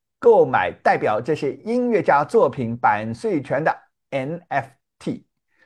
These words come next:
使歌迷们能够从他们热心支持的音乐家的歌曲中分享版税。Royal 开始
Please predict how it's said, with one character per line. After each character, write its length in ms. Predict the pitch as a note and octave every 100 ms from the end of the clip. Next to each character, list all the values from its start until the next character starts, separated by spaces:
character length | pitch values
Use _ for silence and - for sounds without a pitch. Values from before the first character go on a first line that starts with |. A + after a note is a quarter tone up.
| _
使 280 | - E3+ D#3+ -
歌 120 | - C4+
迷 140 | A3+
们 340 | D3+ C#3+ D3+ -
能 200 | C#3+ F3+
够 280 | F#3 D3+ -
从 220 | - C#3+
他 120 | D3+
们 200 | D3+ D3
热 340 | C3 A3+ G3 C3+
心 400 | - G3 F3+ E3+
支 220 | F#3+ A3
持 160 | G3+ C#3+
的 140 | C3
音 240 | E3 G3+
乐 180 | G#3 D3+
家 180 | B2 D3
的 80 | C#3
歌 220 | - A3
曲 180 | A3 B2
中 300 | E3 D#3 -
分 280 | - A#3 B3
享 360 | A#3 - G#2+ A2+
版 180 | F2+ F#2+
税。 320 | A#3 A#3 - _ _ _ _ _ -
Royal 360 | G3 C#4 A3 -
开 380 | - A#3 C4+
始 420 | B3+ - - B2